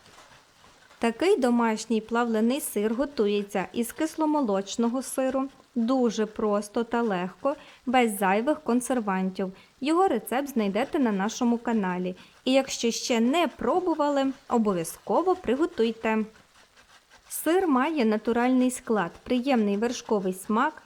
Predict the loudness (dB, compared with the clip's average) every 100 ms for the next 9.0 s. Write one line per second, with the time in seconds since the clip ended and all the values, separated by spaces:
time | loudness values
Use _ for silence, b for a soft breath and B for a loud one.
0 | _ -2 0 2 0 0 0 0 2 0
1 | -2 -2 -4 -4 -4 -2 -2 0 2 2
2 | 0 -2 -2 -2 -2 -2 0 2 0 -2
3 | -4 -6 -2 0 0 0 -2 0 -2 -2
4 | -2 -2 -4 -8 -8 -4 0 0 -2 -2
5 | -4 -2 -2 -2 -4 -6 -2 -2 0 -4
6 | -8 B B B 0 2 2 0 0 -2
7 | -2 -2 -4 -4 -4 -2 -2 -2 -2 -2
8 | -4 -2 -4 -6 0 2 2 2 2